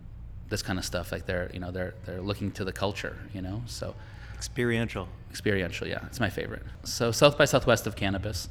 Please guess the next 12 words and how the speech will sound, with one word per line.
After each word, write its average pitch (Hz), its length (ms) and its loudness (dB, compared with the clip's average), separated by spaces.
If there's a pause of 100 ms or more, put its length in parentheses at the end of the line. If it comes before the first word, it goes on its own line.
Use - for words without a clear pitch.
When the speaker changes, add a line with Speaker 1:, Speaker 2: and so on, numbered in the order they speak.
(460)
Speaker 1:
Um, 110 480 8
again, 113 300 6
back 104 160 4
to 127 60 0
the 110 100 0
punk 107 240 2
label, 104 260 6
I 101 120 8
did 95 340 0
it - 80 -2
forever, 104 480 10
and 98 240 6